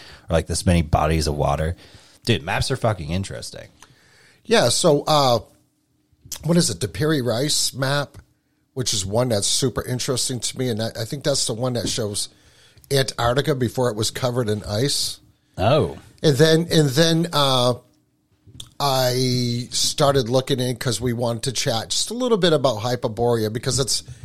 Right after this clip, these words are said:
Speaker 2: it's a subject I can't walk away from this subject. It just drives me nuts, uh, because it's so interesting, because it's along the lines of,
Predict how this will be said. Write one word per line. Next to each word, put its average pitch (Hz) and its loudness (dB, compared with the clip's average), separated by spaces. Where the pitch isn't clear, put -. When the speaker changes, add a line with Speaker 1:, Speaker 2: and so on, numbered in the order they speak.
Speaker 2:
it's 165 0
a 165 0
subject 220 2
I 139 2
can't 175 0
walk 160 2
away 131 4
from 123 -4
this 110 0
subject. 120 -2
It 104 -4
just 101 -4
drives 117 0
me 107 -4
nuts, 101 -4
uh, 123 4
because 135 2
it's 123 -2
so 147 2
interesting, 135 0
because 135 0
it's 143 0
along 143 6
the 170 6
lines 120 2
of, 113 4